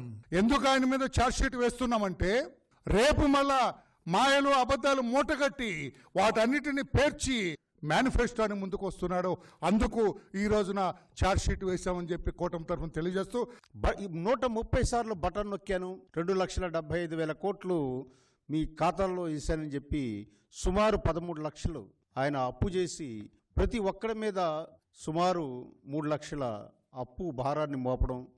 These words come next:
Speaker 2: ఇదేనా నువ్వు చేసినటువంటి పరిపాలన తీరు? గత ప్రభుత్వం ఉచిత ఇసుక పాలసీని తీసుకొస్తే ఇసుకలోనూ కూడా అవినీతి చేయొచ్చన్నది బ్రహ్మాండంగా దాన్ని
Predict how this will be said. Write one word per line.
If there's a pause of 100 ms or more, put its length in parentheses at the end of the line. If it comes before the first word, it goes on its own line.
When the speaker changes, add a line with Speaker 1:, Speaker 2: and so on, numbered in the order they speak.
(200)
Speaker 2:
ఇదేనా
నువ్వు
చేసినటువంటి (120)
పరిపాలన
తీరు? (200)
గత (100)
ప్రభుత్వం
ఉచిత
ఇసుక (720)
పాలసీని
తీసుకొస్తే (500)
ఇసుకలోనూ
కూడా (100)
అవినీతి (260)
చేయొచ్చన్నది (680)
బ్రహ్మాండంగా (300)
దాన్ని